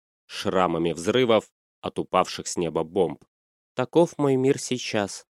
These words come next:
тихо сказала Цветаева. "Люди рушат его изнутри и снаружи. Рушат внешний мир,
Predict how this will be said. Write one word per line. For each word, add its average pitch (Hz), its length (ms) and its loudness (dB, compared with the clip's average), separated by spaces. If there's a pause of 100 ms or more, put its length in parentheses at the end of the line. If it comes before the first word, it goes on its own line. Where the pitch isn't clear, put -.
(200)
тихо 104 360 -2
сказала 92 560 0
Цветаева. 85 760 0 (280)
"Люди 117 260 2
рушат 151 400 4
его 107 380 2 (340)
изнутри 131 480 2
и 127 40 0
снаружи. 120 680 0 (640)
Рушат 131 400 0
внешний 123 480 4
мир, 107 260 0